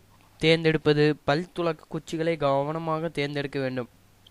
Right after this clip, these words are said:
பசுமையான மரங்களில் இருந்து குச்சிகளை எடுக்க வேண்டும். அவற்றை நீரில் கழுவி சுத்தம் செய்து ஒரு பக்கம் நுனியை பற்களால் கடித்தோ தட்டியோ பிரஷ் போல செய்து கொள்ளுங்கள். பிறகு பற்கள், பற்களின் இடையே ஈறுகளின்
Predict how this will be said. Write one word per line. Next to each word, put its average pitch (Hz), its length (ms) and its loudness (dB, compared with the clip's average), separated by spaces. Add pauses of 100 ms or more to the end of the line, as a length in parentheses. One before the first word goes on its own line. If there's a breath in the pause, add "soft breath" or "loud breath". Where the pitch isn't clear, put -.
(1500)
பசுமையான 190 560 -2
மரங்களில் 160 520 -2
இருந்து 156 260 -4
குச்சிகளை 151 380 -2
எடுக்க 135 260 -2
வேண்டும். 123 320 -2
அவற்றை 139 320 -4
நீரில் 160 360 -4
கழுவி 151 220 -4
சுத்தம் 147 360 -10
செய்து 151 400 -6 (760 soft breath)
ஒரு 156 220 -2
பக்கம் 165 280 -6
நுனியை 175 280 -6
பற்களால் 165 520 -2
கடித்தோ 139 640 -2 (340)
தட்டியோ 151 640 -4 (160)
பிரஷ் 151 300 -6
போல 160 260 0
செய்து 143 320 -6
கொள்ளுங்கள். 123 380 -8 (1300)
பிறகு 175 360 0
பற்கள், 165 420 -4
பற்களின் 160 680 -6
இடையே 147 460 -2 (140)
ஈறுகளின் 170 600 -2